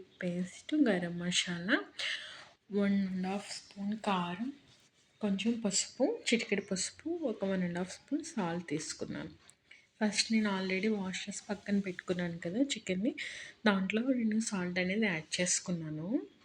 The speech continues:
నెక్స్ట్ కారం, పసుపు కూడా యాడ్ చేసుకున్నాను. So ఇవి మనం ఇలా యాడ్ చేసుకోవడం వల్ల చికెన్ అనేది చాలా ఈజీగా కుక్ అయిపోతుంది, టేస్ట్ కూడా బాగుంటుంది. Now హాఫ్ కప్ కర్డ్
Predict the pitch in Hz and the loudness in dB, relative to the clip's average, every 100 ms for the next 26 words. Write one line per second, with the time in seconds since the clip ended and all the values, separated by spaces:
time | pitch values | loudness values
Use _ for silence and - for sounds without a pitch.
0 | _ _ _ _ _ _ _ _ - - | _ _ _ _ _ _ _ _ -20 -4
1 | 247 233 226 - - 233 220 175 180 202 | 4 6 8 6 6 6 8 8 6 4
2 | 202 202 - - 190 190 190 180 - 190 | 4 2 2 2 2 4 2 2 2 4
3 | 180 - 170 - - 156 151 156 80 _ | 4 4 2 2 -2 -4 -4 -6 -10 _
4 | - - - _ - - _ _ - - | -20 -20 -20 _ -20 -20 _ _ -20 -18
5 | - - 233 226 226 233 - - - - | -6 0 4 4 2 0 -10 -18 -18 -18
6 | - - 208 220 214 214 208 208 208 220 | -6 2 6 8 8 6 6 2 4 4
7 | - - - 220 214 220 214 - 220 - | 4 -16 0 4 8 8 6 4 2 2
8 | - 214 214 214 214 269 - - 202 202 | 2 2 4 2 2 4 2 0 -4 -2
9 | 208 247 233 202 202 196 185 190 220 208 | -2 0 2 4 4 2 2 0 0 -2
10 | - 196 190 180 185 240 220 196 - 202 | 0 0 0 -2 -2 2 4 4 2 0
11 | 226 214 185 180 170 170 196 240 269 208 | 0 -2 -4 -4 -6 -4 0 6 6 6
12 | 185 196 - - 202 202 226 - 196 180 | 0 -6 -8 -8 -8 -6 -4 0 2 0